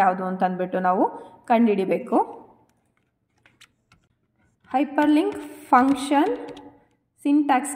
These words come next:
ಕೇಳಿರೋದವರು. So the syntax is hyperlink earl friendly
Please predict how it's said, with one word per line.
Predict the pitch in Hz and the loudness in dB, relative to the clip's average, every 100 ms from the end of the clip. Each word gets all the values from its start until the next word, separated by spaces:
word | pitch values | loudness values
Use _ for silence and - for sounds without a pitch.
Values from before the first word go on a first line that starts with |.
| - | -4
ಕೇಳಿರೋದವರು. | 214 202 196 190 185 185 370 - - - - _ _ _ _ _ _ _ _ _ _ _ - - | -2 -2 -2 0 0 0 -2 -4 -16 -20 -20 _ _ _ _ _ _ _ _ _ _ _ -12 -4
So | 233 214 | -2 0
the | 214 214 | -4 0
syntax | 277 311 285 254 - 220 | 2 4 4 2 2 -2
is | 285 - - | -2 -2 0
hyperlink | 214 214 202 196 202 381 494 - - - _ _ 214 | 0 2 0 2 0 -2 -4 -10 -18 -20 _ _ -2
earl | 220 233 - - - - | 0 0 -4 -12 -10 0
friendly | 214 190 190 226 | 0 0 -2 -2